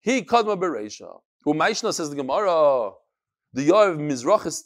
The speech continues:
Tzefainis, Umaravis Droimis." Why these two corners? Nesiv Droimis Mizrachis, Vadet Tzefainis Maravis.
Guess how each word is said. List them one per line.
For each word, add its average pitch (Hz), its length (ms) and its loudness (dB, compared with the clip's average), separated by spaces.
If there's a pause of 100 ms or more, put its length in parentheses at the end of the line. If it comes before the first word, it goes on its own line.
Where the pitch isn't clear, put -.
Tzefainis, 160 480 -4
Umaravis 139 480 -4
Droimis." 101 440 -10
Why 208 360 0
these 208 240 -4
two 233 160 -6
corners? 123 520 -6 (360)
Nesiv 185 380 -4
Droimis 196 300 0
Mizrachis, 208 580 0
Vadet 185 200 -4
Tzefainis 214 300 -12
Maravis. 180 480 -6